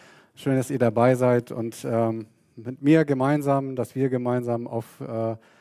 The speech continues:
den gesunden Glauben mal schauen und hören. Wir hatten letzte Woche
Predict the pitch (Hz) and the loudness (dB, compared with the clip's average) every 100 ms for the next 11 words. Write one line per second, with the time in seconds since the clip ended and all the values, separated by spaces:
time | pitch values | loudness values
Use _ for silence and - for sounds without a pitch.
0 | _ _ - 139 151 196 202 156 143 165 | _ _ -4 2 4 4 0 2 4 4
1 | 147 110 104 - 107 98 90 92 _ - | 2 0 0 -2 -4 -4 -8 -14 _ -16
2 | 113 104 - 98 80 85 _ _ - - | -14 -14 -12 -12 -12 -16 _ _ -20 -20
3 | - - _ _ _ _ _ _ _ _ | -20 -20 _ _ _ _ _ _ _ _
4 | _ _ _ _ _ _ _ _ _ _ | _ _ _ _ _ _ _ _ _ _
5 | _ _ 143 170 151 196 - - 185 139 | _ _ -2 0 0 0 -2 -2 -2 0
6 | 175 185 170 165 | -2 0 0 -2